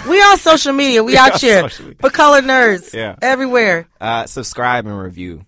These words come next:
Speaker 1: Yeah, subscribe, rate, review, tell everybody that you know. And, you know, just, like, keep doing you. Don't, don't let the man tell you that you can't be great and tell them about
Speaker 2: Exactly.
Speaker 1: themselves.
Speaker 2: And self-care.
Speaker 1: Self-care, yeah.
Speaker 2: All right, y'all.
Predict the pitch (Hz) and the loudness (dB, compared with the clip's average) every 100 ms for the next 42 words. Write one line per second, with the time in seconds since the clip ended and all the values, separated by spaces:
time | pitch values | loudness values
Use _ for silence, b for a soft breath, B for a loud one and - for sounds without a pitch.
0 | _ 165 175 160 185 - 175 160 160 - | _ -6 -6 -6 -16 -10 -6 -4 -6 -10
1 | 156 156 156 151 147 147 147 147 143 151 | -12 -10 -14 -16 -16 -18 -14 -10 -10 -10
2 | - 147 156 165 143 143 160 156 - - | -14 -14 -14 -14 -12 -12 -12 -16 -18 -18
3 | 180 175 147 143 143 156 - b b b | -18 -14 -12 -10 -12 -14 -18 b b b
4 | b - 175 180 185 180 185 - 277 285 | b -8 -6 -4 -6 -6 -10 -12 -10 -10
5 | 277 - 254 233 226 _ _ _ _ - | -12 -12 -10 -10 -12 _ _ _ _ -14
6 | 269 269 247 233 226 175 - _ 156 - | -12 -8 -8 -8 -10 -12 -14 _ -14 -2
7 | 277 240 175 - 226 302 302 262 233 214 | -2 -4 -16 -6 -4 -2 -4 -8 -12 -12
8 | 202 185 175 - - 175 - - 151 147 | -12 -12 -14 -20 -18 -18 -18 -18 -16 -14
9 | 147 147 - 143 139 135 - - - - | -16 -16 -14 -14 -14 -18 -18 -20 -20 -20
10 | _ _ _ - 101 - 127 - 92 82 | _ _ _ -18 -14 -10 -12 -12 -20 -20
11 | 92 _ - 214 - 156 139 139 143 139 | -20 _ -8 -8 -8 -10 -10 -10 -12 -12
12 | 143 _ _ _ _ _ _ _ 101 104 | -16 _ _ _ _ _ _ _ -20 -18
13 | 85 80 | -18 -20